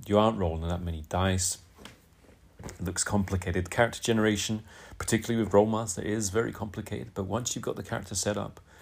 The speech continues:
then you're making, you don't have to roll skills all the time, and, and you're just making a deep percentile roll.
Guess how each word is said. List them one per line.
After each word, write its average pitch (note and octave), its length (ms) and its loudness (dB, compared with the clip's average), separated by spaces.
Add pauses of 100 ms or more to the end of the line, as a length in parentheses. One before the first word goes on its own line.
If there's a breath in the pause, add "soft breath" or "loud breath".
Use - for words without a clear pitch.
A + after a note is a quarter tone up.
(640 loud breath)
then F#2+ 220 2
you're F#2+ 160 2
making, F#2 440 0
you A2 60 -2
don't B2 180 -4
have B2 180 -4
to G#2 80 -2
roll G2+ 200 4
skills G2+ 340 -2
all G#2 100 -4
the F#2+ 120 -10
time, G#2+ 160 -6
and, F#2+ 220 -4
and G2+ 140 -2
you're G2 120 2
just F#2+ 240 -2
making F#2+ 300 0
a F2 100 0
deep G2 220 -4
percentile F#2 520 -2
roll. D#2+ 220 -8